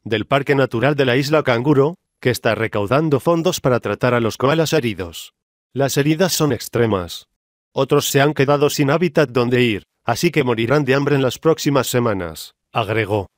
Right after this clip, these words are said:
Según un estudio de la Universidad de Adelaida publicado en julio,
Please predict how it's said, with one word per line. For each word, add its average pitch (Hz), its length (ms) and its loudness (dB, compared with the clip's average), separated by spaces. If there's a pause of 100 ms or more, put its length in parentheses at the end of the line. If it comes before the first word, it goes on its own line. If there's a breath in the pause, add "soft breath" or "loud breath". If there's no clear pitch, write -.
(360)
Según 135 360 2
un 139 140 2
estudio 151 400 0
de 131 100 2
la 120 120 4
Universidad 123 600 0
de 127 120 0
Adelaida 113 400 0
publicado 143 520 2
en 131 60 2
julio, 147 640 4